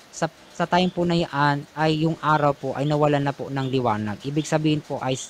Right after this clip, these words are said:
ah, ah, sinugatan yung araw, smitten. Ibig sabihin po, yung pagkakagamit dyan ng pagka-, biglang pagdilim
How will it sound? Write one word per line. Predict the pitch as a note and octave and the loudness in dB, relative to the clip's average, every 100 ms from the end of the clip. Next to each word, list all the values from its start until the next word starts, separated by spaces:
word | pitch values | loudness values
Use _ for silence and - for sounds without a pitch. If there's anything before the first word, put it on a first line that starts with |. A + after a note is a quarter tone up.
| - C3 | -8 -2
ah, | C3 B2+ - - - - | 0 -2 -8 -20 -20 -8
ah, | C#3 C#3+ | -4 -2
sinugatan | F3+ E3+ D#3+ D3+ D#3 D3+ D3 | -2 0 4 4 4 0 0
yung | - | -2
araw, | C3 A#2+ A2+ A#2+ | -2 0 -2 -4
smitten. | C#3 D#3 D#3+ C#3+ C#3+ A#2 G#2+ G#2 | -6 -2 -2 -2 -2 -2 -4 -8
Ibig | C3+ D3 | -8 -6
sabihin | - C3+ C3+ B2 A2 | -4 -2 -2 -2 -4
po, | A#2 - | -8 -6
yung | D3+ D3 | -6 -4
pagkakagamit | E3 F3 F3+ F3 F#3+ F3+ D#3+ | -4 0 2 2 2 0 0
dyan | D#3+ - D#3 C#3+ | -2 2 2 4
ng | D3+ D3 | 2 0
pagka-, | - D#3 D3 D#3 D3 | 0 -2 -2 0 2
biglang | D3+ C#3+ E3 F#3+ | 2 2 2 2
pagdilim | F#3 F3 D3+ D#3+ D3+ C3+ C3+ | 2 0 2 2 4 2 0